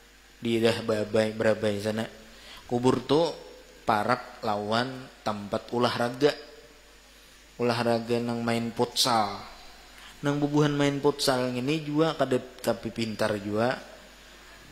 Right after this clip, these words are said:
Inya kami di wadah kuburan gitu. Jadi <laughs> kalapahan kami kehiga.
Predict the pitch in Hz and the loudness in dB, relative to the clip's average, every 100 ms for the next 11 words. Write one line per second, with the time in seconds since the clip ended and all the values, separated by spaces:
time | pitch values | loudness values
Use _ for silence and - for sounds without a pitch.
0 | - - - - - - 127 131 160 180 | 0 0 0 -12 -16 2 4 6 6 6
1 | - 117 107 123 175 165 - - - - | 4 -2 -2 0 0 -2 -12 -20 -20 -20
2 | - 131 123 107 107 92 117 120 127 135 | 0 4 4 4 0 -4 -4 2 6 6
3 | 135 139 151 - 175 - - - - - | 4 -2 0 2 0 -2 -16 -20 -20 -20
4 | - - - - - - - - - - | -20 -20 -20 -20 -20 -20 -20 -20 -20 -20
5 | - - - - 127 143 - - - - | -20 -20 -20 0 0 2 -2 -4 -6 -20
6 | - - - - - - - - 117 113 | -20 -20 -20 -20 -20 -20 -20 0 4 4
7 | 117 113 170 185 113 104 123 160 156 156 | 2 2 2 0 0 -2 -4 -2 0 -2
8 | 156 160 - - | 0 0 0 -6